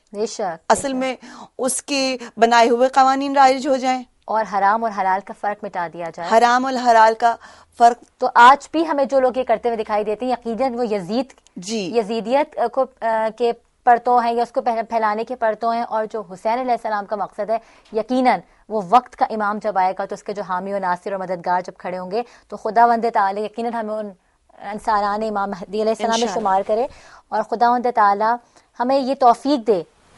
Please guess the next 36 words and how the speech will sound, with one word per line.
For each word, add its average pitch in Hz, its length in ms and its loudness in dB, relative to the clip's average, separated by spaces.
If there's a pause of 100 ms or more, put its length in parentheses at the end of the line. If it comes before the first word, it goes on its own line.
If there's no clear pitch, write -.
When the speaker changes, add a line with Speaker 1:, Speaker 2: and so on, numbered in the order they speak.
(140)
Speaker 1:
کہ 233 220 -4 (180)
ہم 226 100 -8 (600)
ان 262 180 0
عزاداری 220 580 2 (120)
اور 208 200 -2
اس - 160 -12
کے 262 80 -6
صدقے 254 400 -4
میں 214 200 -4
جو 220 100 -10
کردار 220 460 -2
سازی 214 340 -2
کا 233 140 -2
ایک 214 260 -4 (220)
ہمارے 214 300 0
سامنے 220 280 -4
ایک 233 100 -4 (140)
بہت - 320 -4
بڑا 233 200 2
مقصد 190 380 -8
ہے، 170 100 -8 (320)
خداوند 240 420 2
تعالی 208 240 2
ہمیں 214 160 -4
اس - 140 -12
میں، 220 140 -6 (520)
اس - 120 -14
میں 247 120 -4
کامل 226 300 2
و 233 60 0
کامیاب 202 380 -2
ہونے 220 160 -4
کی 226 100 -6
توفیق 208 320 -4
عطا 214 240 -2
فرمائے 214 340 -6